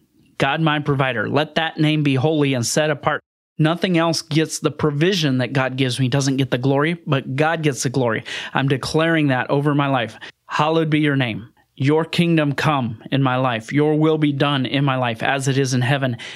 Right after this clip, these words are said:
And from this position, then I go to God in prayer. All right. So after, like I said earlier,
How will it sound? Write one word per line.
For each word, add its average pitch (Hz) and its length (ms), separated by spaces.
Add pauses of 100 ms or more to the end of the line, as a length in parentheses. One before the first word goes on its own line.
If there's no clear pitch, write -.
And 135 180
from 170 420
this 160 180
position, 147 760 (580)
then 143 280
I 143 120
go 135 260
to 127 80
God 123 260
in 113 160
prayer. 110 320 (440)
All 139 80
right. 147 200
So 147 340
after, 165 480 (200)
like 151 180
I 175 80
said 135 480 (420)
earlier, 135 520